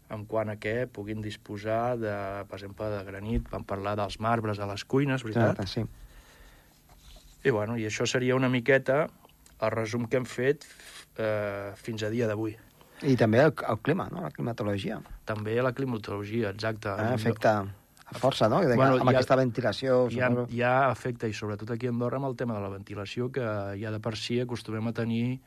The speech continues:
Speaker 1: mm, les finestres bastant tancades,
Speaker 2: Sí.
Speaker 1: no?
Speaker 2: I, i, i, i molts dies, encara que no ens sembli, eh? Eh, per un petit apunt, eh, diguem-ne, en aquest cas meteorològic, molts dies d'anticicló,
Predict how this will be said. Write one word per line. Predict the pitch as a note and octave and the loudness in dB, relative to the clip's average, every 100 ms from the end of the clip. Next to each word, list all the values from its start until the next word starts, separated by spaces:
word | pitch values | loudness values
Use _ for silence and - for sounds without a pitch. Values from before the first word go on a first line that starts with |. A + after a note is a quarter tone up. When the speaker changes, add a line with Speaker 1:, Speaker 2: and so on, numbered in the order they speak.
| _ _ _ - - _ - | _ _ _ -20 -20 _ -14
Speaker 1:
mm, | A#2 A2+ A2 | -6 -4 -2
les | G#2+ G#2 | -2 -4
finestres | A2+ A2+ B2 A2+ | -6 -4 -4 -2
bastant | A2+ G#2 A2 G#2+ | -4 -4 -4 -4
tancades, | G#2+ G#2 A2 G2+ - | -6 -4 -2 -2 0
Speaker 2:
Sí. | A#2+ | 0
Speaker 1:
no? | A#2+ - - _ _ _ _ _ _ - | 0 -4 -16 _ _ _ _ _ _ 4
Speaker 2:
I, | C3 B2+ - | 8 8 6
i, | C3 B2 C3 - | 4 4 2 0
i, | A#2 B2 | -2 0
i | C3 | 2
molts | A#2+ A#2+ | 4 4
dies, | A#2 C#3+ | 6 6
encara | C3 G#2+ B2+ | 6 2 0
que | D#3+ | 0
no | A#2+ | 0
ens | A2 F#2 | -2 -4
sembli, | B2 G#2 G2+ | -2 -2 0
eh? | D#3+ A#3+ - - _ _ | -2 -4 -10 -20 _ _
Eh, | - G2+ G2+ - | -8 -6 -8 -8
per | G#2+ | -6
un | G#2+ | -6
petit | G#2+ B2+ A#2 | -6 -4 -4
apunt, | - D3 B2 F#2+ - _ - | 2 4 4 0 -10 _ -16
eh, | B2 | -12
diguem-ne, | A#2+ A2+ A2 A2 - - - | -8 -6 -4 -6 -8 -18 -14
en | A#2+ | -8
aquest | B2 - | -6 -2
cas | A#2 | 0
meteorològic, | B2 A#2 A#2+ A2 A2 A2+ B2 - - _ | 0 0 0 0 2 0 0 -4 -10 _
molts | - B2 B2 A2+ | -2 4 4 4
dies | C3 | 2
d'anticicló, | C3 A2+ G#2 G#2 B2+ | 2 -2 -6 2 4